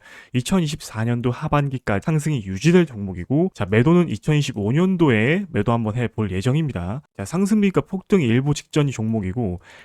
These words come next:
세력 매집이 완료된 종목입니다. 매수가 목표가 보유 기간, 폭등 근거 딱 기재해서 문자로 발송해 드리고 있고요. 아래에 보시는 확실한 타점의 이프로 확인해 주시고,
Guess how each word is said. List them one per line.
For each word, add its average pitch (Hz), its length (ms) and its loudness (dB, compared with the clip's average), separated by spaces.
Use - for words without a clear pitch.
세력 214 380 6
매집이 113 320 2
완료된 120 520 4
종목입니다. 110 600 -6
매수가 147 560 2
목표가 175 760 0
보유 131 180 4
기간, 151 540 0
폭등 220 380 0
근거 120 500 -4
딱 151 180 -2
기재해서 113 680 0
문자로 165 440 4
발송해 123 380 -2
드리고 113 260 -2
있고요. 90 380 -6
아래에 139 300 8
보시는 175 340 2
확실한 185 460 0
타점의 143 420 -2
이프로 110 340 -4
확인해 131 280 -2
주시고, 104 540 -4